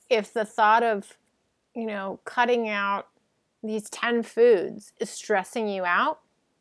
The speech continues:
let's just start with one, because we don't need to add stress on top of the stress that they already have when we're working with clients, right? So I think it's, it's important when you're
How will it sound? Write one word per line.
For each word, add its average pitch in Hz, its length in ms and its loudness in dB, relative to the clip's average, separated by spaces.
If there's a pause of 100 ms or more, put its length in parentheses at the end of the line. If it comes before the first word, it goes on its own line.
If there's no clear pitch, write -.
(120)
let's 285 200 -8
just 302 140 -6
start 269 200 0
with 277 160 -6
one, 208 240 -4 (440)
because 226 640 4 (440)
we 233 180 0
don't 262 160 0
need 247 140 2
to 233 160 0
add 214 180 8
stress 208 380 -4
on 196 180 -8
top 208 260 -6
of 202 80 -6
the 196 80 -4
stress 185 420 -4
that 190 120 -6
they 185 160 0
already 165 220 0
have 185 240 0
when 175 100 -8
we're 170 160 -4
working 175 240 -6
with - 80 -12
clients, - 380 -8
right? 180 200 -2
So 190 360 0
I 196 100 -4
think 220 300 -4
it's, - 440 -6
it's 208 200 -4
important 208 580 -4
when 196 140 -2
you're 196 180 -2